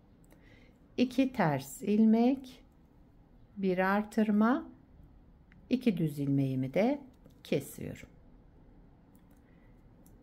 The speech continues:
İki ters ilmek, bir artırma, iki düz ilmeği de yine düz örerek kestim. Daha sonra iki ters ilmek,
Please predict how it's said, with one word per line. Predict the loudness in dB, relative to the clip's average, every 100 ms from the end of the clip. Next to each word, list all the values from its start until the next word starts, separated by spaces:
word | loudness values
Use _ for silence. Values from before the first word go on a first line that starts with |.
| -4
İki | 0 2 2 2
ters | 2 2 2 -2 -8 -2
ilmek, | 0 4 4 4 2 0 -12 -20 -20 -20 -20 -20 -20 -20 -20 -20 -20 -20 -20 -20 -20 -20 -20 -20 -20 -20 -16 -2
bir | 4 6
artırma, | 8 6 2 4 6 8 6 2 -2 -14 -20 -12 -2
iki | 0 2 2
düz | 0 -4 -2
ilmeği | 0 2 0 -2 0
de | 2 0 -2 -2
yine | 0 0 -2
düz | -4 -4 -6
örerek | -4 -4 -2 -2 -4 -6 -20 -20 -20 -12
kestim. | -6 -6 -6 -16 -20 -20 -20 -20 -20 -20 -20 -20 -20 -20 -20 -20 -20 -20 -20 -20 -20 -20 -20 -20 -20 -20 -20 -20 -8 0
Daha | 2 2
sonra | -2 -4 -2 -2 -4 -4 -4
iki | -6 -6 -6
ters | -6 -8 -8 -12 -6
ilmek, | -4 -2 -2 0 0 -2